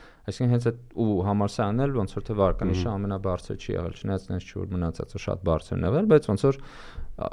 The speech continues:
Speaker 1: այդ
Speaker 2: Մհմ,
Speaker 1: թվում
Speaker 2: մհմ։
Speaker 1: նաև ագրարային է, էլի։ Ու, ը, ես քո վերջի մի քանի հարցազրույցները նայում էի, իրական դու նենց բաներ ես ասում, դուք նե-, նենց ինչ-որ լաբորատորիաներ ա բացում, նենց պրոյեկտներ եք անում, որ ես ասում եմ,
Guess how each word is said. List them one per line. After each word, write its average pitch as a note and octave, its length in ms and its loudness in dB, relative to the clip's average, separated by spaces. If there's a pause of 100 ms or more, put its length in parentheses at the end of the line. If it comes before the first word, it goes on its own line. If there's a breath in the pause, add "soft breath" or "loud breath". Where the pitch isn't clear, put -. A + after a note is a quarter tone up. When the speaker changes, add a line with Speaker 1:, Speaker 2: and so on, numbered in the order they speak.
Speaker 1:
այդ A2 200 12
Speaker 2:
Մհմ, G#2+ 100 2
Speaker 1:
թվում A2 220 8
Speaker 2:
մհմ։ G#2 100 8
Speaker 1:
նաև G#2+ 220 8
ագրարային F#2+ 560 6
է, C2 80 -2
էլի։ C#3+ 240 2 (800 loud breath)
Ու, C3+ 260 8 (300)
ը, A2+ 160 10 (1080)
ես A#2+ 280 8
քո C3+ 180 6 (140)
վերջի G#2+ 440 2
մի G2 60 2
քանի G2+ 300 2
հարցազրույցները F#2+ 760 0
նայում F2+ 320 2
էի, F3 120 2
իրական B2+ 460 0 (360)
դու A2+ 200 2
նենց B2 220 6
բաներ G#2+ 320 2
ես - 100 -14
ասում, E3 300 -4
դուք C3 180 -6
նե-, G2+ 280 2
նենց G#2 280 2
ինչ-որ F#2+ 300 -2
լաբորատորիաներ G2+ 720 2
ա F#2+ 100 2
բացում, F#2 380 -2
նենց F#2+ 140 -4
պրոյեկտներ G#2 500 2
եք F#2 120 -2
անում, D#3 200 0
որ C#3+ 100 2
ես C3 160 0
ասում A#2+ 220 -4
եմ, B2+ 140 -2